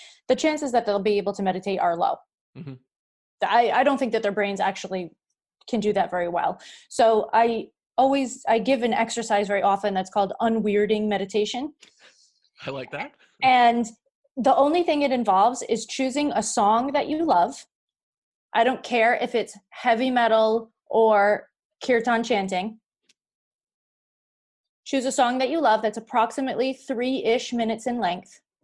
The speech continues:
Speaker 1: Put your headphones on, close your eyes, and breathe. Listen to the song and breathe. That's it.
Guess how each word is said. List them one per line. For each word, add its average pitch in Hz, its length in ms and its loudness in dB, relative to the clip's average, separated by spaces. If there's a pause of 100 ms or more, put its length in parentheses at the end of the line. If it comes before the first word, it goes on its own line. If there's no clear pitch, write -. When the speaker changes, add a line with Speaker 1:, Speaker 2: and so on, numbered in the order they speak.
(580)
Speaker 1:
Put 269 140 2
your 226 140 0
headphones 285 600 0
on, 190 380 0
close 220 340 0
your 262 160 0
eyes, 190 360 0
and 196 200 -6
breathe. 185 300 -8 (640)
Listen 233 340 0
to 339 80 -2
the 320 120 0
song 208 380 0
and 208 140 -4
breathe. 202 320 -2 (180)
That's 220 380 -2
it. 233 180 0